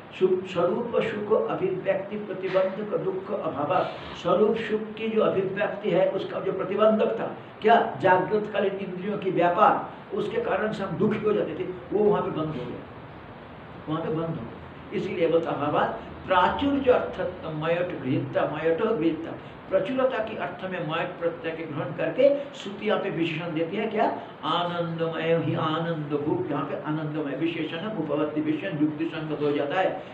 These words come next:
इसी को दिखाते हैं भगवान भाष्यकार। मनसो, है ना, देखिए वहाँ पे दुख-, मनसो विषय विषयी आकार स्पंदन आयास। ये आपको अच्छा लग रहा है?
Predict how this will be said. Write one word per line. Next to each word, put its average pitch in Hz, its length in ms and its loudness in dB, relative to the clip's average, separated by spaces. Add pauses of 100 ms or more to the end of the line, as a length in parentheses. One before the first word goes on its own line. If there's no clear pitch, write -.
(120)
इसी 202 200 -4
को 214 80 4
दिखाते 165 440 2
हैं 143 140 0
भगवान 143 280 -2
भाष्यकार। - 600 -6 (480)
मनसो, 185 720 0 (420)
है 139 160 -4
ना, 135 60 -2
देखिए 151 260 0
वहाँ 139 140 -2
पे 147 120 -2
दुख-, - 560 -8
मनसो 196 520 0
विषय 240 500 4
विषयी 214 640 0
आकार 202 560 2
स्पंदन 175 760 -2
आयास। 147 380 0 (100)
ये - 300 4 (1800)
आपको 147 240 2
अच्छा 254 220 4
लग 247 180 4
रहा 220 120 0
है? - 100 -2